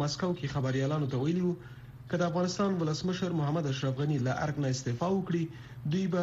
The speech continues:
د نوي حکومت د جوړولو پر سر مذاکراتو ته کینی. خو د ملي مصالحې شورا مشر وایي، که چیرې طالبان له کوم ځانګړي شخص سره ستونزه ولري، دا د منلو وړ نه ده. هغه زیاته کړه چې د قضیې طرف باید د افغانستان ولس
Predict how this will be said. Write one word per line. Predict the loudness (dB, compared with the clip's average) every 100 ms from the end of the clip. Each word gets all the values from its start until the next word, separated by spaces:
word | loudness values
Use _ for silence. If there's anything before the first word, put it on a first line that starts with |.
| 2
د | 2
نوي | 2 2
حکومت | 0 0 -2 0 0
د | 2
جوړولو | 2 2 0 0
پر | -2
سر | -2 -2 -2
مذاکراتو | 0 0 0 0 0 -2
ته | -4 -2
کینی. | 0 0 -2 -6 -16 -16 -16 -14 -6
خو | 0 2
د | 2
ملي | 2 2
مصالحې | 0 2 2 2 0
شورا | 0 0
مشر | 0 0 0
وایي، | 0 0 0
که | -2
چیرې | 0 0 0
طالبان | 0 2 2 0
له | 0 0
کوم | 2
ځانګړي | 2 2 2 0
شخص | -2 -2 -2
سره | -2
ستونزه | -2 0 2 2
ولري، | 2 2 0 -2 -10 -16 -6 0
دا | 2 2
د | 2
منلو | 2 2 2
وړ | 2 2
نه | 2
ده. | 0 -4 -12 -12 -2
هغه | 0 2
زیاته | 2 2 -2
کړه | 0
چې | 0 -2 -4 -8 -4
د | 0
قضیې | 0 2 0 0
طرف | 0 0 0
باید | 0 0 0
د |
افغانستان | 0 0 0 0 0 2 2
ولس | 2 2